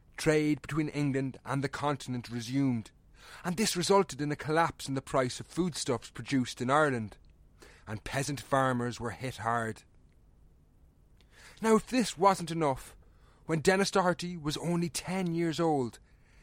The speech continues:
his fate, and indeed to a certain extent the fate of an entire generation, was sealed when a death blow was dealt to the economy in Ireland. The Act of Union,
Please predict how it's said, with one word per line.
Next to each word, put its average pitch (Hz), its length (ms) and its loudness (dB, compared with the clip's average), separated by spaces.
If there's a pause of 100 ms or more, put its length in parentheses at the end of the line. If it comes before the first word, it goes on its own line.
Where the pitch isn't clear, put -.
his 165 160 2
fate, 165 600 0 (420)
and 127 140 0
indeed 135 400 -2
to 139 140 0
a 131 40 0
certain 139 300 0
extent 127 500 -4 (300)
the 156 80 0
fate 143 500 0
of 131 120 -2
an 143 80 2
entire 143 580 0
generation, 127 720 0 (400)
was 143 140 2
sealed 135 600 2 (200)
when 131 140 0
a 131 40 2
death 156 380 -2
blow 151 140 2
was 151 180 -2
dealt 117 300 2 (480)
to 123 80 -8
the 135 120 2
economy 117 520 -2
in 113 100 -2
Ireland. 117 500 2 (2000)
The 233 140 6
Act 254 220 4
of 220 120 -2
Union, 127 400 2